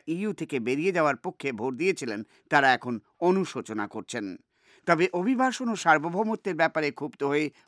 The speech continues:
অনেকে ইইউ ত্যাগ করা সমর্থনও করছেন। ব্রিটিশ প্রধানমন্ত্রী ডেভিড ক্যামেরনের দলের এমপিরা বলছেন, ব্রেক্সিটের পর অনিশ্চয়তা দেখা দিয়েছে,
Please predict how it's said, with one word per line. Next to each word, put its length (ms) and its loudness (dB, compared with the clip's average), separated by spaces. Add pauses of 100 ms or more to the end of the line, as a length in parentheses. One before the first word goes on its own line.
অনেকে 420 2 (100)
ইইউ 340 0
ত্যাগ 300 -2
করা 280 2 (240)
সমর্থনও 560 -4
করছেন। 520 -10 (1080)
ব্রিটিশ 380 0
প্রধানমন্ত্রী 580 2
ডেভিড 380 2
ক্যামেরনের 520 0
দলের 300 4 (140)
এমপিরা 420 4
বলছেন, 420 -2 (160)
ব্রেক্সিটের 600 -4
পর 380 6 (400)
অনিশ্চয়তা 600 2
দেখা 240 0
দিয়েছে, 500 -6